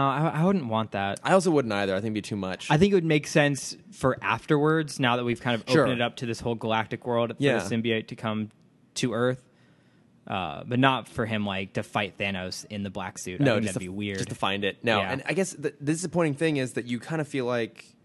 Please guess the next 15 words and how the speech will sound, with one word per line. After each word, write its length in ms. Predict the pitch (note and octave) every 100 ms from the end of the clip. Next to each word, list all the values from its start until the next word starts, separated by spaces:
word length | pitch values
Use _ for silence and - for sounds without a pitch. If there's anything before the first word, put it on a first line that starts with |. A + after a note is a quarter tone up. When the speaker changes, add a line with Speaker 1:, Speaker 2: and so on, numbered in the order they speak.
| _
Speaker 2:
if 160 | A2+ -
they 300 | A#2+ A2+ G2+
started 300 | - C#3 C3+
to 60 |
get 100 | B2+
Spider-Man 400 | - - A#2+ A#2
on 80 | G2+
the 80 | G2
right 200 | G2 G#2+
track 460 | - A#2+ A2 G#2 -
with 120 | G#2 G#2+
the 60 |
right 200 | G#2+ G2
creative 340 | - A2 F#2 -
people, 500 | C3 A2+ G2+ F#2